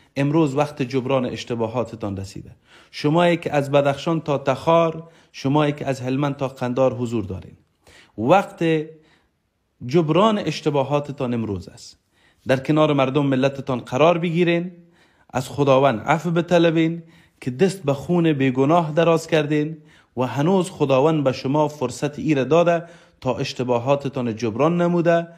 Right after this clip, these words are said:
و دنیا و آخرتتان آباد بسازین. امیدوار هستیم که با درک درست از اوضاع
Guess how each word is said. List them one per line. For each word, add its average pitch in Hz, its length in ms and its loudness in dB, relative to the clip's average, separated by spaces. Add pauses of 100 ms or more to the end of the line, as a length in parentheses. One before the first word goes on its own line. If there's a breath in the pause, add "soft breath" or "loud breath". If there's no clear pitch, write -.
(300 loud breath)
و 123 140 2
دنیا 139 400 2
و 165 80 2
آخرتتان 131 680 0
آباد 110 540 0
بسازین. 92 380 -16 (1000 soft breath)
امیدوار 156 460 4
هستیم 180 320 0
که 156 360 -2 (400 soft breath)
با 123 160 0
درک 196 420 2
درست 170 380 0
از 131 180 2
اوضاع 156 520 2